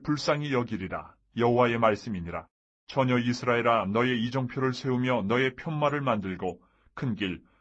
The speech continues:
곧 내가 전에 가던 길을 마음에 두라. 돌아오라, 내 성읍들로 돌아오라. 반역한 딸아, 내가 어느 때까지 방황하겠느냐? 여호와가 새 일을 세상에 창조하였나니 곧 여자가 남자를 둘러싸리라. 만군의 여호와 이스라엘의 하나님께서 이와 같이 말씀하시니라.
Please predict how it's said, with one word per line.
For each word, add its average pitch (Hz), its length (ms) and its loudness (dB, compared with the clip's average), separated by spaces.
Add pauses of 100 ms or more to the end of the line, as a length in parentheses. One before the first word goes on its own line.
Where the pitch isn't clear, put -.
곧 107 180 -2
내가 110 260 4
전에 117 240 0
가던 120 320 2
길을 123 240 0
마음에 120 380 4
두라. 113 420 0
돌아오라, 110 560 4
내 120 240 2
성읍들로 139 600 -2
돌아오라. 92 500 0 (380)
반역한 113 480 4
딸아, 117 320 6
내가 117 280 2
어느 120 200 2
때까지 123 400 -2
방황하겠느냐? 127 840 0 (420)
여호와가 131 420 6
새 160 220 -4
일을 151 200 0
세상에 156 500 -4
창조하였나니 101 800 -2 (400)
곧 101 160 -2
여자가 104 340 2
남자를 110 540 0
둘러싸리라. 120 720 -2 (560)
만군의 127 540 4
여호와 131 240 4
이스라엘의 123 520 -2
하나님께서 113 720 -2
이와 127 240 2
같이 135 280 0
말씀하시니라. 113 840 -2